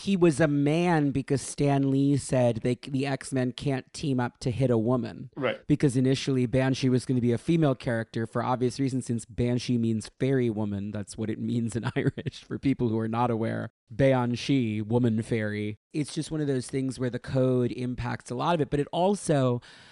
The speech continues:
Speaker 1: I think a lot of younger readers are, are always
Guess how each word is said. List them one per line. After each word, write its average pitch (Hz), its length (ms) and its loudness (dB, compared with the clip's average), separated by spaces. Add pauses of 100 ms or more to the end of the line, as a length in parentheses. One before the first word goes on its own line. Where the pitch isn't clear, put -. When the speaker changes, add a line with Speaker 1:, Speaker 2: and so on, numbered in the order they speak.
(120)
Speaker 1:
I 139 80 2
think 151 160 4
a 147 40 0
lot 135 220 2
of 139 100 2
younger 135 380 0
readers 123 460 2
are, 120 520 -2
are 131 180 -4
always 120 800 -2